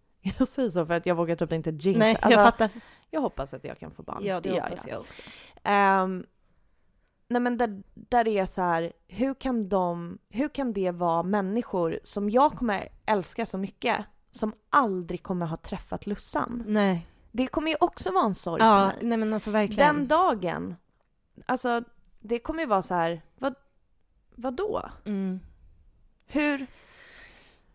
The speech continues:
Speaker 1: Förstår du?
Speaker 2: Mm.
Speaker 1: Och s-, så här är det ju i livet, och det kan ju vara,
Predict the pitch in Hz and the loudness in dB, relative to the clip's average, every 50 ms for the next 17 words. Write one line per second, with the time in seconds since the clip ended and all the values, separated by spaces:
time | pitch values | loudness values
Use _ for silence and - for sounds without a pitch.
0 | _ _ - 294 294 - - 359 302 202 160 185 247 - - - 240 233 214 208 | _ _ -4 -4 -2 2 4 6 6 6 6 2 0 -2 -4 -4 -2 0 0 0
1 | 202 - 254 269 - - - - - - - 285 - 262 269 277 320 339 285 240 | 4 4 4 4 4 2 -2 -2 -2 2 2 4 4 4 2 2 2 0 0 0
2 | 240 226 220 214 208 202 190 196 - 202 214 214 233 247 - - 320 311 269 240 | 0 0 2 2 0 0 0 -2 -4 -4 -2 -2 -2 -4 -2 -2 -2 0 4 4
3 | 208 196 196 196 | 4 4 4 2